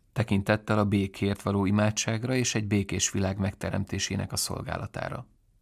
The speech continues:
Hatodik Pál pápa hozta létre a polgári esztendő első napjára helyezve, különös ünnepélyességet akarva biztosítani a békéről való gondolkodásnak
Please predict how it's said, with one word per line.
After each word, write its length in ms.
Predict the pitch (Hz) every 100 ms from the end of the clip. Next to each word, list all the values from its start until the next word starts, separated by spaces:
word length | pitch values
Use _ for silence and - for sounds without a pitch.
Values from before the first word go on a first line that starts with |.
| _ _ _ _ _ - - _
Hatodik 460 | - 120 104 101
Pál 240 | - 98 98
pápa 300 | 101 95 98
hozta 320 | 101 - -
létre 480 | 98 104 - 110 -
a 100 | -
polgári 500 | - 131 107 98 98
esztendő 520 | 85 - - 98 98 92
első 320 | 104 - -
napjára 440 | 92 - 95 92
helyezve, 500 | 101 95 95 95 104 - - - _
különös 420 | - 123 107 98 -
ünnepélyességet 920 | 104 95 - 98 101 - 101 98 -
akarva 380 | 101 98 98
biztosítani 760 | 98 104 - 95 - 101 101 101
a 80 | 101
békéről 540 | 104 95 - 95 92
való 280 | 98 92 87
gondolkodásnak 1000 | 98 110 113 107 101 98 95 - 98 -